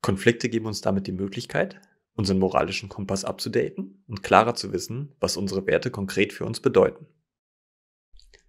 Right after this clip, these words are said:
Je nachdem, wie wir uns in Konflikten verhalten, können wir mehr oder weniger gute Lösungen für alle Seiten finden. Du kannst den Konflikt komplett vermeiden.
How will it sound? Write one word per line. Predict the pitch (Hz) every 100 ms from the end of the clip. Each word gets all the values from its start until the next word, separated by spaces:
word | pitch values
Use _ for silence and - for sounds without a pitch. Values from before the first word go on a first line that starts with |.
| _ _ _ _
Je | -
nachdem, | 107 135 123 120
wie | 98
wir | 98
uns | 98
in | 98
Konflikten | 101 98 - - 107
verhalten, | 95 95 95 - - - _ - -
können | 95
wir | 92
mehr | 90 98
oder | 117 101
weniger | 101 110 104
gute | 101 101
Lösungen | 98 101 101 101
für | 98 -
alle | 98 95
Seiten | 87 - 143
finden. | - - - _ _ _ _ _ _ _
Du | 98
kannst | 113 107
den | 117
Konflikt | 117 107 113
komplett | - 98 104 -
vermeiden. | 107 104 101 98 -